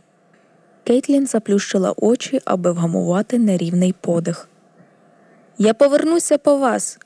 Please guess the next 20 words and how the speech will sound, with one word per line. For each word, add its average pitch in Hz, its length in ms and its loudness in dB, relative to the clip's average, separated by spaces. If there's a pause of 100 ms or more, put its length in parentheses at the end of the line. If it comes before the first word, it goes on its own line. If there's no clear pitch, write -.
(160)
пообіцяла 175 600 -2
Мія. 170 320 -4 (340)
«Тільки 285 360 0
не 302 120 4
рухайтеся, 226 600 0
леді». 226 420 0 (1040)
Якраз 165 440 -2
рухатися 277 640 -2
Кейтлін 294 440 0
зараз 214 400 -2
бажала 190 400 0 (100)
найменше 175 640 0
в 196 60 -4
світі. - 540 -12 (760)
Вона 180 220 2
стояла 202 640 -2
і 196 100 -2
слухала 214 580 -2
вереск 185 560 -2
вітру, 185 360 -2